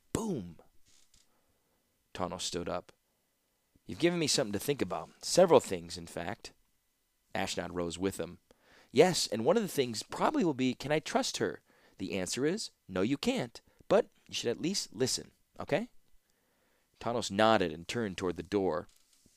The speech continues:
Ashnod called out his name, and he turned back toward her. Ashnod leaned forward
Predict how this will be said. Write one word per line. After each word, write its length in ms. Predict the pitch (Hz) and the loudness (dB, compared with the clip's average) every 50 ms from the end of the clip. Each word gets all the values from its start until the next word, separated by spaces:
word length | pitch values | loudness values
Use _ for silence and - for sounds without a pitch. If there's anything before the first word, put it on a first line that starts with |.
| _ _ - | _ _ 0
Ashnod 400 | 95 104 104 - 107 82 85 - | 2 2 2 0 -4 -4 -4 -6
called 320 | - - 110 101 95 92 | -2 2 4 4 6 6
out 160 | 98 95 90 90 | 4 4 4 2
his 140 | 85 85 | 0 0
name, 320 | 92 101 98 95 90 85 85 | 0 0 0 0 -2 -4 -6
and 60 | 80 | -10
he 60 | 85 | -10
turned 300 | - - 110 104 95 90 | -8 -6 -6 -4 -4 -4
back 220 | 85 87 90 85 - | -4 -6 -6 -6 -8
toward 260 | - 101 95 90 82 | -4 -2 -2 0 0
her. 180 | 82 85 90 _ _ _ _ _ _ _ _ _ _ - - - | -2 -8 -8 _ _ _ _ _ _ _ _ _ _ -20 -20 -4
Ashnod 380 | - 123 127 - - 127 113 110 | 0 2 2 4 4 4 4 4
leaned 180 | 123 131 123 | 2 2 2
forward 500 | 117 - 156 151 135 113 101 104 107 113 | 2 2 4 4 6 6 6 4 4 2